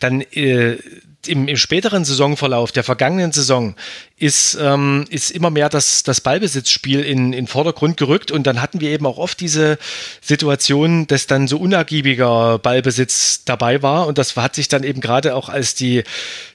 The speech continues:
die Beine und die Köpfe dann relativ müde waren zum, zum Ende der Saison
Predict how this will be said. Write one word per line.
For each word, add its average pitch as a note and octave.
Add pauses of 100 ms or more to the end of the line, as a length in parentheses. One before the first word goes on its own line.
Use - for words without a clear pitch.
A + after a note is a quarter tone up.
die -
Beine C#3+
und C3
die B2
Köpfe -
dann C3+
relativ B2+
müde D#3+
waren D#3
zum, C3+
zum D3
Ende E3
der D3+
Saison C#3